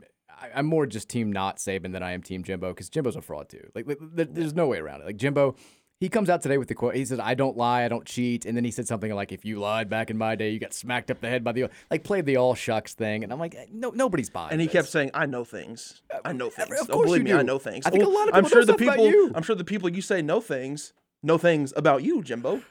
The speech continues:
Speaker 2: I mean,
Speaker 1: It,
Speaker 2: everyone's guilty here.
Speaker 1: It's, uh, everybody's known who Jimbo Fisher has been. And also the, the irony in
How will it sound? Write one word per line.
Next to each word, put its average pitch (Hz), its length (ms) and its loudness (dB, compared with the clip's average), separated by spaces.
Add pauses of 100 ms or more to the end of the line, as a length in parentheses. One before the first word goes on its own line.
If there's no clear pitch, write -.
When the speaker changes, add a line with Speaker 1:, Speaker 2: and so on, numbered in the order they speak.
(100)
Speaker 2:
I - 60 -4
mean, 147 120 -4 (120)
Speaker 1:
It, - 160 -16
Speaker 2:
everyone's 202 340 2
guilty - 260 -8
here. - 280 -16 (100)
Speaker 1:
It's, - 480 0
uh, 147 380 -6 (180)
everybody's 175 520 2
known 123 220 2
who 113 120 0
Jimbo 104 380 0
Fisher 95 280 -6
has 80 140 -8
been. 95 160 -4
And 104 120 -4
also 123 280 0
the, 107 360 -4
the 123 200 -4
irony 127 600 0
in 104 500 -4